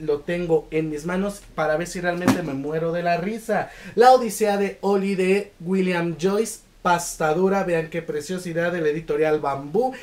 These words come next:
Ya está leído y reseñado en Goodreads. Esperen próxima reseña porque este libro me encantó. Amantes de Toy Story, les recomiendo mucho esta novelilla.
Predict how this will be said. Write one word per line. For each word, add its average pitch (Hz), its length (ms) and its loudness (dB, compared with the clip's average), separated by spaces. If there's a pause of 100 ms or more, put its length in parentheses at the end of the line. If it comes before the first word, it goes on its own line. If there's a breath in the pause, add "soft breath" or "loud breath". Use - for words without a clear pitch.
(180 loud breath)
Ya 170 100 0
está 180 220 -2
leído 180 320 -2
y - 40 -2
reseñado 180 440 -2
en 170 140 -2
Goodreads. 208 420 2
Esperen 175 420 -4
próxima 185 380 -4
reseña 180 380 -4
porque 170 220 -10
este 165 160 -8
libro 170 240 -2
me 170 180 -4
encantó. 160 600 -2 (260 loud breath)
Amantes 165 520 0
de 160 100 2
Toy 156 140 -6
Story, 185 360 -2
les 160 140 0
recomiendo 143 400 -6
mucho 180 480 -4
esta 160 480 -4
novelilla. 190 840 0